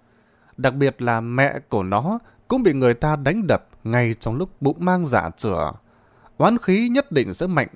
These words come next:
hơn hẳn những người chết oan khác. Chẳng biết có đúng hay không, nhưng từ ngày người làng Đông Hà chôn xác Xuân dưới gốc tre cuối làng,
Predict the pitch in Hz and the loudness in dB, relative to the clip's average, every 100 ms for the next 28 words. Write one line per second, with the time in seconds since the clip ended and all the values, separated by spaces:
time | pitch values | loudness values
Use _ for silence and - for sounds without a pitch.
0 | 104 123 160 156 - 101 80 87 208 160 | -10 -2 -2 -2 -2 -4 -4 -6 -4 0
1 | 92 78 - 139 - 123 120 - 175 226 | 0 -2 -4 -4 0 -2 -2 -4 -2 -2
2 | - _ _ _ _ _ _ _ _ _ | -4 _ _ _ _ _ _ _ _ _
3 | _ - 139 139 226 208 180 180 156 202 | _ -4 0 0 0 0 -2 0 0 0
4 | 214 143 139 143 143 - _ _ _ _ | -2 -4 -2 -2 -2 -6 _ _ _ _
5 | - 117 117 113 110 - 113 110 107 104 | -4 -2 -2 -4 -4 -2 0 2 0 0
6 | 110 104 101 156 170 95 98 92 - 151 | 0 0 0 -2 -2 -2 0 -2 -2 0
7 | 143 - 202 - 165 151 - _ - 120 | 0 0 -4 -2 -2 -2 -4 _ -4 0
8 | 120 156 214 214 - 151 139 - 165 208 | 0 0 0 -2 -2 0 -2 0 0 0
9 | 104 90 85 | 0 0 -2